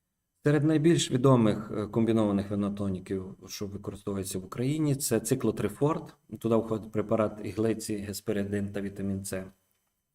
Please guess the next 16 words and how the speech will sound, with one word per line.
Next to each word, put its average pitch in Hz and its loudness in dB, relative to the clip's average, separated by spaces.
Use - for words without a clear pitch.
Ескузан, 120 2
він 285 2
є 110 4
в 92 -8
краплях, 117 0
е, 101 -4
екстракт 139 2
каштану 120 2
та 110 -2
тіамін. 104 -2
Гінкорфорт — 110 0
це 101 -2
гептамінол, 127 2
це 107 -4
синтетичний 123 -4
венотонік, 110 -2